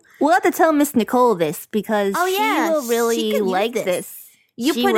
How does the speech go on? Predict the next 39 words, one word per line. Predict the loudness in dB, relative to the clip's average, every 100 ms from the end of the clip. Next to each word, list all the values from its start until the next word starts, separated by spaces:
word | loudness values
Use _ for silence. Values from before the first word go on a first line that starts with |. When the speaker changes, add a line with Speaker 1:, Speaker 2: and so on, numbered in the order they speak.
| 0
Speaker 1:
works | 0
on | 0 2
the | 2
Speaker 2:
rubber | 2
Speaker 1:
painting | 0 0
at | 0 0
the | 0
Speaker 2:
band | 0
Speaker 1:
office. | -2 -8 -12 _ _ _ _ _ _ _ 0
Speaker 2:
and | 2 2 0 -2
wrap | 2 2 0
it | -2
around | 0 0 0
the | -2
can, | -6 -4 -2 -2 -2
but | -2 0
not | 0 0 -2 0
around | 0 2 0 2 2
the | 2
can, | 0 -4 -4 -2
but | 0 0 2
o-, | 0 0 -4
over, | 0 0 0 -4 -4 -2
ov-, | -2 -2 -6 -16 _ -4
around | 0 2 2
it | -2
so | -4
it's | -4 -2
over | 0 0
the | -2
opening. | -4 -4 -8 -8 -10 _
Speaker 1:
Yeah. | -8 -6 -8 _ -14
Speaker 2:
Stretched | -12 -10 0 0 0 -4
across | -4 0 0 -2 -2
the | 2 2 -2 _ _ 2
opening | 2 2 0
of | 0
the | -2
can, | -2 -2 -2